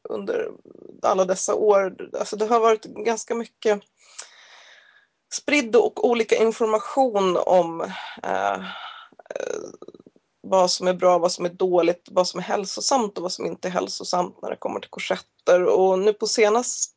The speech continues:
senare tid, för där kan man verkligen se en stor skillnad som jag tror delvis är på grund av steampunk, eh, och kanske lite också på grund av, ja,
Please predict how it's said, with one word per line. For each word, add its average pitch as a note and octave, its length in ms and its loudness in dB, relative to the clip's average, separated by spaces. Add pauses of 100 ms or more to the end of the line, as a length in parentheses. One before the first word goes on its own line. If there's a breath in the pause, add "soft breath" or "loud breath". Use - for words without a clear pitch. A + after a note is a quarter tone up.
(140)
senare A#3+ 340 0
tid, - 240 -2
för - 140 -10
där C4+ 240 2
kan A#3 180 -4
man F#3+ 100 -2
verkligen F#3 260 -6
se - 100 -6
en F3+ 40 -8
stor C4 260 -4
skillnad F3+ 360 -2
som - 120 -6
jag - 80 -4
tror F3+ 300 -8
delvis G#3 760 2 (100)
är - 260 0
på - 180 -4
grund - 440 -4
av - 360 0
steampunk, - 840 -6
eh, - 360 -2 (840 loud breath)
och F3+ 180 0
kanske F3+ 380 0
lite F3 340 0
också - 420 -2 (440)
på F3 60 -4
grund G2+ 320 -2
av, - 180 -2 (260)
ja, - 200 -2